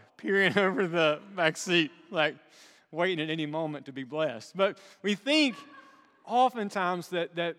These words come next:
that blessing is, is known to us in what we've accomplished or who we are or what we have.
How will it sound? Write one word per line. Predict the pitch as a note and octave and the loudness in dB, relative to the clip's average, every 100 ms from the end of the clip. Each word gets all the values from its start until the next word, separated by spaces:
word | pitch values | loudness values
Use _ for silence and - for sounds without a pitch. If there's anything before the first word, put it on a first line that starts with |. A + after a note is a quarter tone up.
| - | -10
that | E3 F3 | -10 -8
blessing | E3 G#3+ B3 - E3+ D3 C#3+ D#3+ E3+ _ _ _ _ _ _ _ _ _ _ _ - | -2 0 0 -2 -10 -8 -10 -12 -18 _ _ _ _ _ _ _ _ _ _ _ -10
is, | F#3 F#3 - - _ - | -6 -6 -8 -20 _ -12
is | F3+ - | -12 -10
known | F#3+ A3 A#3 | -8 -6 -6
to | G#3+ G#3 - | -8 -10 -6
us | F#3 F3+ F3+ - | -4 -2 -4 -12
in | D#3 F3 E3+ D#3+ D3+ _ - | -12 -10 -10 -12 -18 _ -8
what | F#3 A3 | -6 -4
we've | F#3+ | -6
accomplished | F#3+ - D3+ D3 D3+ D3 - - _ _ _ _ _ _ | -10 -10 -10 -10 -10 -12 -14 -20 _ _ _ _ _ _
or | C#3+ | -18
who | - G#3+ | -10 -8
we | G#3 F3 | -6 -6
are | C#3+ C#3 C#3 C#3 D3 _ _ - | -6 -6 -8 -10 -14 _ _ -12
or | |
what | C#3 F3 | -8 -6
we | F3 | -8
have. | F3+ D3 C#3 C3 B2+ C3+ | -10 -8 -6 -6 -8 -12